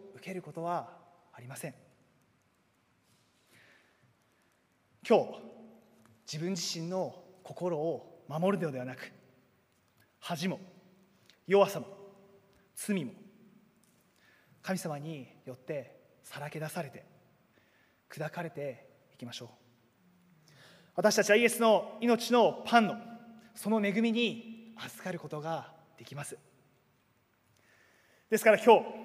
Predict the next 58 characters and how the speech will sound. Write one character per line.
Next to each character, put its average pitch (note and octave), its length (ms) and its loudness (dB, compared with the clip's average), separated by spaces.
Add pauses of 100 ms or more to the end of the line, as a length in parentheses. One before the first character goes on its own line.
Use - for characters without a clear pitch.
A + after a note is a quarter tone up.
(600)
共 E3 200 -6
に F3+ 240 -6 (320)
心 D#3+ 320 -10
の E3+ 220 -6 (260)
本 F#3 300 -8
当 G3 240 0
に G3 240 -6 (140)
深 - 280 -10
い D#3+ 60 -8
部 C#3 80 -14
分 C3+ 200 -14
に D3+ 240 -14 (260)
共 B2+ 220 -14
に C#3+ 180 -16
触 - 140 -20
れ G#2+ 60 -16
て B2+ 320 -14
い - 40 -20
き - 80 -18
ま A2+ 80 -16
し - 100 -10
ょ A#2 40 -12
う。 - 20 -18 (1800)
自 G#3 140 2
分 A#3 120 4
自 A3 180 0
身 A3 80 4
の A3 480 4
や E3+ 100 2
り G3 80 2
方 G3+ 180 4
や F#3 140 8 (360)
ス - 100 -14
タ G#3 140 0
イ G3+ 80 0
ル F#3 120 4
を - 500 -2
手 D3 100 -14
放 C#3 80 -12 (140)
し - 100 -12
て D#3 460 -10
い - 40 -20
き C3+ 80 -14
ま C3 80 -12
し - 80 -6
ょ D3 60 -6
う。 B2+ 40 -10 (1800)
今 - 20 2
日、 - 20 10
私 G3+ 240 8
た A3+ 80 6
ち A3 100 2
は - 800 6
ど A#3 120 4
の B3 100 4
よ A3+ 180 8
う A3 40 2
な - 480 2